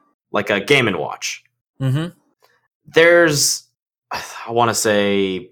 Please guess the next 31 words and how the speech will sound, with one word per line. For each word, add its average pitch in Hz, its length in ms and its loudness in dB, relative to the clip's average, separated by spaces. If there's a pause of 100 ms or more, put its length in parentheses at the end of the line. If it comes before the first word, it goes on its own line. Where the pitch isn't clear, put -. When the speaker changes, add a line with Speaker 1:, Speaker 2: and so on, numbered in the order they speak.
Speaker 1:
close 113 360 0
to - 80 -14
twenty 110 560 -2 (440)
of 107 80 -10
those 110 260 4
games 110 480 -2
that 101 100 0
you 101 120 -6
collect 101 320 -4
throughout. 95 540 -2 (260)
And 131 300 -2
it's 131 160 -4
like, 131 300 -4 (500)
twenty 165 640 0
of 135 180 -2
those 139 360 2
games? 202 480 -6
I'm 160 120 -6
like, 135 280 -6 (680)
"Okay." 101 540 0
And 117 80 -4
then 127 100 2
you 139 120 4
have 120 500 4 (340)
four 147 280 4
various 127 440 4
types 110 320 -4
of 101 420 -2
cooking 90 360 -6
mini 82 220 -10
games. 82 500 -12